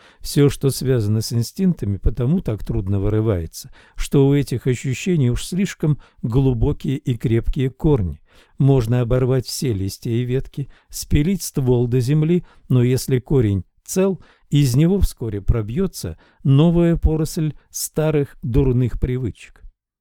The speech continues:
На создание внешнего физического тела человека давно уже уходит всего лишь девять месяцев внутриутробного развития, хотя его нынешняя стабильная форма сотворялась на Земле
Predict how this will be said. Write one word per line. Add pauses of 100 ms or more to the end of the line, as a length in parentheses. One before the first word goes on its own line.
(340)
На
создание
внешнего
физического
тела (300)
человека (100)
давно
уже
уходит
всего
лишь (280)
девять
месяцев (280)
внутриутробного
развития,
хотя (280)
его
нынешняя
стабильная
форма
сотворялась
на
Земле